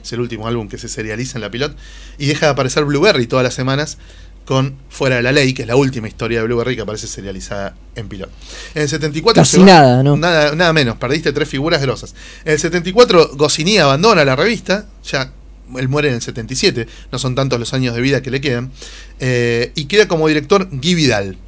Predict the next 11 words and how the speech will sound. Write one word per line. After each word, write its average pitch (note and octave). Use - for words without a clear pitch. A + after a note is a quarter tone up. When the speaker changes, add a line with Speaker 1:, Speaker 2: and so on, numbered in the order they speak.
Speaker 1:
que B2+
es B2
un A#2
guionista A2+
y G#2
editor G#2+
francés G#2+
muy A2
conocido. C3+
El F3
último D#3+